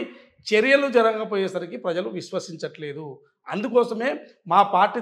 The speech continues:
థర్డ్ ప్లేస్లో ఉందని ఆ పెద్ద నాయకుడు, ఈ రాష్ట్రానికి సంబంధించిన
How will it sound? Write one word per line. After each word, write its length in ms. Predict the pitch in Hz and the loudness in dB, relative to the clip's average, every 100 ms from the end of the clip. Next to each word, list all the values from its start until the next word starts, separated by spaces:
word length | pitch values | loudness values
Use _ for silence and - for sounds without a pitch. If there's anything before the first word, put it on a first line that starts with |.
| - | 0
థర్డ్ 160 | 185 190 | 0 0
ప్లేస్లో 320 | 196 156 185 170 | -4 -2 -4 -4
ఉందని 280 | 165 160 262 359 _ _ 151 | -6 -6 -6 -10 _ _ 4
ఆ 40 | 185 226 | 4 6
పెద్ద 200 | 175 165 233 | 4 6 8
నాయకుడు, 460 | 226 214 190 196 240 254 - - | 8 6 4 0 -2 -4 -12 -4
ఈ 40 | 190 185 | 4 6
రాష్ట్రానికి 460 | 196 196 220 220 196 | 6 6 4 2 -6
సంబంధించిన 420 | 196 190 175 190 | -6 -6 -6 -6